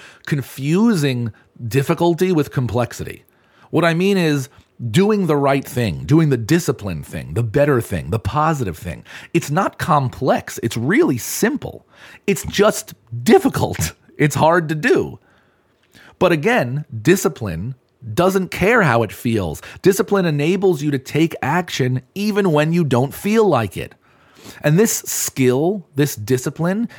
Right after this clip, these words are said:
needs to be developed. But it's next to impossible to develop it if you don't understand it. If you don't understand that motivation is not required for discipline,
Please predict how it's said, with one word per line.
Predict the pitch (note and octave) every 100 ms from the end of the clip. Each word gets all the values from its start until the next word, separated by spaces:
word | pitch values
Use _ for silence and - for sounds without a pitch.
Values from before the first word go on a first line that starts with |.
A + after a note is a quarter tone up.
| -
needs | C3 D#3 -
to | C#3+
be | B2 B2+
developed. | B2 A2+ G#2 C3+ C#3+ - - - _ _ - - _
But | D3
it's | C3 A2+
next | B2+ D3+ E3+ -
to | -
impossible | B2+ A2+ - B2+ D3 F3 - G#2+ C#2+ A1 _ _
to | -
develop | A#2 A#2 F#2 A2+ C#3 C#3+
it | F3+ F3+ _ _
if | - A2+
you | A2+
don't | G2 A#2+ A#2
understand | G#2+ G2 F#2 - G#2 F2 F2
it. | C2+ - - -
If | - B2
you | C3
don't | A2+ D#3+ G3
understand | D#3 D3+ C#3 - - A#2+ B2+ C3+ D3+ E3
that | G#2+ A2+
motivation | A#2 A#2 C3 G#2+ A2+ C3 A#2+
is | G2+
not | G2+ G#2 A2+ -
required | A2 G2+ - G2+ G2 G#2 A#2+ A#2 A2+
for | - F#2
discipline, | F#2+ C3+ B2 - D2 -